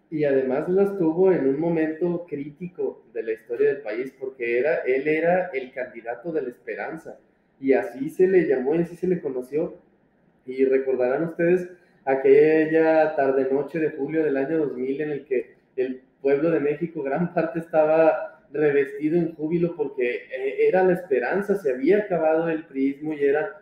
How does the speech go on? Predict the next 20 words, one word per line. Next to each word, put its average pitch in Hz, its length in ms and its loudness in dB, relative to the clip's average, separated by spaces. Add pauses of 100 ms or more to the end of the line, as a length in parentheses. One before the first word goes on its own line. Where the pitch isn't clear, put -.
(100)
una 151 180 -4
nueva 160 440 2
fase 151 320 0
de 151 100 -2
la 131 80 -2
vida 143 260 0
pública 147 360 -10
del 120 140 -4
país. 123 280 -6 (380)
Y, 131 100 -4
pues, 127 200 -12 (160)
la 113 160 -2
verdad 113 340 0
es - 60 -12
que 131 480 6 (100)
acabó 104 460 -6
siendo 117 720 -4
otra 117 280 -12
cosa 123 240 -12
completamente. 135 760 -6